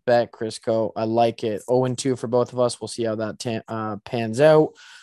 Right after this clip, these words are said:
Uh, for my player prop, I've got Stefon Diggs. <clears throat> I've got the over eighty and a half,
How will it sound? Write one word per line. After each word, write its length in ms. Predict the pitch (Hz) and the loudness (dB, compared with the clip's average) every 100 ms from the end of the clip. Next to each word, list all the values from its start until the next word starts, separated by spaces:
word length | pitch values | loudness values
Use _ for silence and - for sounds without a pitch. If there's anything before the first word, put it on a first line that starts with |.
| _ | _
Uh, 120 | - 147 | 0 2
for 100 | 175 | 4
my 140 | 185 | 4
player 260 | 185 202 196 | 6 6 6
prop, 340 | - 185 190 | 6 6 6
I've 140 | 165 160 | 2 4
got 180 | 180 170 | 4 2
Stefon 500 | - 180 - 175 165 | 0 -2 0 -2 0
Diggs. 380 | 165 165 151 - | -2 -2 -6 -8
<clears throat> 40 | 240 262 233 170 - _ _ - | -4 0 0 -2 -8 _ _ -8
I've 100 | 143 | 2
got 200 | 165 165 | 6 6
the 100 | 156 | 4
over 380 | 156 156 151 165 | 2 2 2 0
eighty 280 | 160 151 151 | 0 -4 -4
and 100 | 147 | -6
a 40 | |
half, 400 | 127 147 139 139 | -6 -2 -2 -2